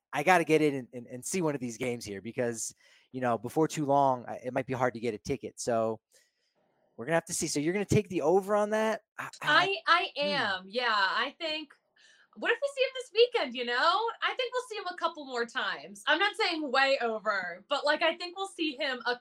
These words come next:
Speaker 2: couple more times.
Speaker 1: All you need is two. Two and you win. I'm, and beca-, you know, look, I'm good at what I do when I set these lines. That's why one and a half was the magic number.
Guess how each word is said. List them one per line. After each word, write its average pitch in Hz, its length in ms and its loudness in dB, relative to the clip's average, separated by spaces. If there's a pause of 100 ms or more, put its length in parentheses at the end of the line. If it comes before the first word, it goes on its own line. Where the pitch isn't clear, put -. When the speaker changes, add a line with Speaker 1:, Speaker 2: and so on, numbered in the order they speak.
(140)
Speaker 2:
couple 247 360 2
more 208 240 -6
times. 180 680 -10
Speaker 1:
All 170 140 10
you 233 100 6
need 240 140 4
is - 120 0
two. 190 400 4
Two 226 200 2
and 202 100 -2
you 170 80 2
win. 147 200 4 (1080)
I'm, 190 340 6
and 165 240 -2
beca-, - 240 2
you 180 60 0
know, 147 160 4
look, 143 340 0
I'm 127 140 -10
good 160 160 2
at 208 80 4
what 196 100 8
I 190 100 6
do 185 180 6
when 151 80 0
I 139 80 -4
set - 240 -4
these 143 180 -8
lines. 135 300 -4
That's 127 160 -6
why 165 100 6
one 160 300 2
and 175 100 0
a 180 80 4
half 170 320 0
was 156 160 -4
the 147 120 -6
magic 143 500 -6
number. 139 260 -4